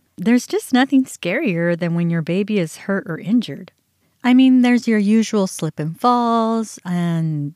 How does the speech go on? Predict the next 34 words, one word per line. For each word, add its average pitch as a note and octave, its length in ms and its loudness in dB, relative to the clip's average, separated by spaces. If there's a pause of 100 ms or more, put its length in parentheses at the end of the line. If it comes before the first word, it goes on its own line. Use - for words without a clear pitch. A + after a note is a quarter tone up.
scraped - 420 -8
knees. B3 680 4 (440)
But A3 200 0
what B3+ 140 0
I'm F#4 100 -6
talking B3 360 -2
about G3 360 -2
is, F3+ 240 -6
like, E3 360 -4
injuries G3+ 580 0
where E3 560 -2
you're F3 480 0
sure A3+ 440 0
something's G#3+ 440 0
broken E3+ 560 -2
or E3 320 -2
you D#3+ 260 -4 (100)
definitely G3 400 -2
need F#3+ 120 0
to F#3 80 -2
take F#3 220 -8
the - 80 -14
kids - 400 -8
to F#3 180 -4
the F3+ 140 -2
emergency E3 580 -4
room. D3+ 300 -8 (240)
Not A#3 240 0
for F#4+ 200 -6
illnesses, A3+ 800 0 (200)
because G3 260 -4
that's F#3+ 360 -4
just - 260 -8
a F#3 80 -4